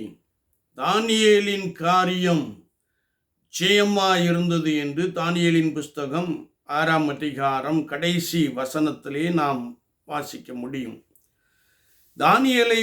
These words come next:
போன்றே ஆண்டவர் உங்களுக்குள்ளே ஜெயிக்கிற ஒரு அனுபவத்தை கொடுக்கிறார்.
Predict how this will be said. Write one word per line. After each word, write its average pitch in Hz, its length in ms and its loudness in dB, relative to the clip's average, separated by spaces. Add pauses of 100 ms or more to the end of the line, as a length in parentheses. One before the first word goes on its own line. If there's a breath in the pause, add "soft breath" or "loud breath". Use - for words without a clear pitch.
(120)
போன்றே 208 380 4 (120)
ஆண்டவர் 202 640 2 (480)
உங்களுக்குள்ளே 175 560 -2 (180)
ஜெயிக்கிற 254 640 0
ஒரு 214 160 2
அனுபவத்தை 180 840 0 (1000)
கொடுக்கிறார். 156 540 0